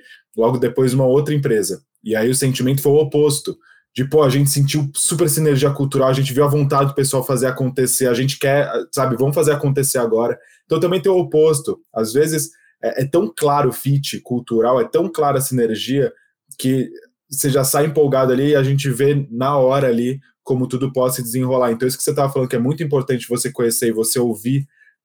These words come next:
tudo ali com muita atenção, porque a cultura pode ser o deal breaker, como pode ser assim, pô, eu vou ganhar um pouco menos de dinheiro aqui,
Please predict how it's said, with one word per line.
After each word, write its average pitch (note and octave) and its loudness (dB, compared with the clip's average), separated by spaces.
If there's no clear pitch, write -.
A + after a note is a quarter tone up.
tudo C#3 2
ali A#2 0
com - -8
muita C#3+ 0
atenção, C#3+ 0
porque C3+ -2
a B2+ 0
cultura C3+ 0
pode C#3 0
ser C#3 0
o B2 0
deal A#2 -2
breaker, C#3+ 2
como D3 -2
pode D#3 2
ser E3 2
assim, C#3+ 0
pô, D3 4
eu B2 2
vou C3 0
ganhar B2+ 0
um C#3+ 0
pouco C#3+ -2
menos B2 -2
de A2 -8
dinheiro A2+ 0
aqui, C#3 -4